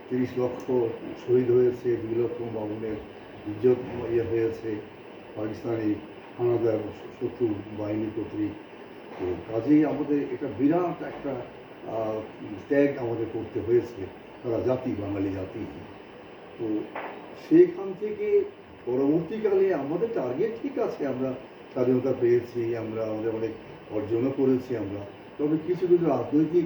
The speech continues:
ইয়ের জন্যে, আহ, মতভেদের জন্যে আমরা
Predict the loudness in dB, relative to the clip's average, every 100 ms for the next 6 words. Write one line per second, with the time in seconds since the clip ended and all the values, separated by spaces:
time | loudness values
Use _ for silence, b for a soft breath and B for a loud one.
0 | 0 -12 -16 -18 -6 -2 2 2 2 -2
1 | -2 -2 -4 -6 -10 -16 -18 -16 -8 -6
2 | -4 -4 -6 -10 -10 -10 -10 -8 -8 -4
3 | -2 4 8 10 10 8 6 4 4 0
4 | -2 -4